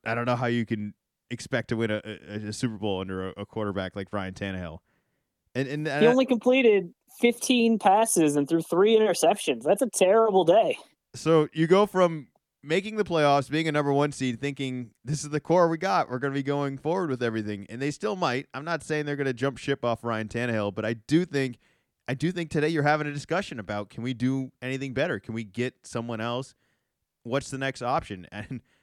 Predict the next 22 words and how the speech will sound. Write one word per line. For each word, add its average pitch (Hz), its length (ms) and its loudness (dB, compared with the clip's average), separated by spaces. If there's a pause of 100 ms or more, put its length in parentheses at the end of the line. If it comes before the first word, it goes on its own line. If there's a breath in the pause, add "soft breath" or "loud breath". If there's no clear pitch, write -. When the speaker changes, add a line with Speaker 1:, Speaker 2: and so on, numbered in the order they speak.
(500)
Speaker 1:
it's 135 160 -6
not 196 200 0
easy. 185 440 -4 (120)
I 123 100 -12
mean, 160 180 -12
we 175 120 -6
look 190 140 -2
at 202 80 -2
a 185 40 -6
team 196 160 -4
like 196 120 -2
the 185 80 -4
Niners. 165 380 -2
They 170 140 -2
drafted 165 640 -4
a - 20 -6
quarterback 175 540 -2
this 113 200 -10
year 107 260 -8 (680)
who 143 100 -4
wasn't 160 400 -2
ready, 139 380 -2